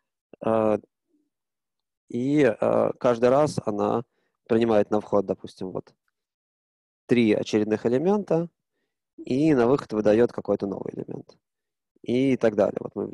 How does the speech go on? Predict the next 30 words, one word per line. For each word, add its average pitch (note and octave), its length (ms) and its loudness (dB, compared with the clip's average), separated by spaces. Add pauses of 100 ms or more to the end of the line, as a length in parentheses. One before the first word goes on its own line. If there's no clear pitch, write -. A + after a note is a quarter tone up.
взяли G#2 300 2
такое F#3 360 2
окошко, B2+ 640 0
из G#2+ 240 -6
него A2 220 0
сделали G2+ 460 0 (500)
еще G#2+ 260 -2
один F#2+ 180 -2
элемент. - 460 -10 (680)
И E3 180 2
таким D3+ 240 0
образом D3 320 2
теоретически B2+ 540 -2
можно B2 260 -2
сконвертировать, A2 840 -2 (580)
э, G#2+ 520 0
последовательность G#2+ 680 0
в A2+ 40 -8
новую G#2 280 -2
последовательность. - 840 -4 (500)
Значит, - 220 -12
это, G2 100 -6
допустим, G2 460 -6
будет G2 380 -6
игрек G2+ 280 -4
один, C#3 360 -4
а - 80 -6
это G#2 180 -6
будет F#2+ 480 -6
Y, G2 340 -8